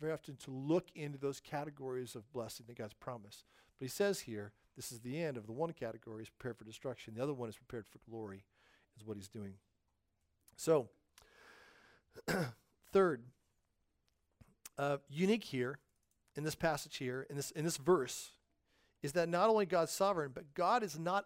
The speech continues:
unaffected in this verse. He's not unaffected. It shows him enduring, laboring, taking pains with these people who are embodying destruction. So there's not, a, in this text verse right here, it's not that God goes,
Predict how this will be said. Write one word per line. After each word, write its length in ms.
unaffected 880
in 140
this 140
verse. 480
He's 100
not 220
unaffected. 560
It 80
shows 360
him 120
enduring, 720
laboring, 760
taking 440
pains 960
with 260
these 220
people 500
who 140
are 40
embodying 520
destruction. 580
So 240
there's 180
not, 200
a, 40
in 100
this 160
text 300
verse 220
right 120
here, 160
it's 180
not 120
that 80
God 200
goes, 200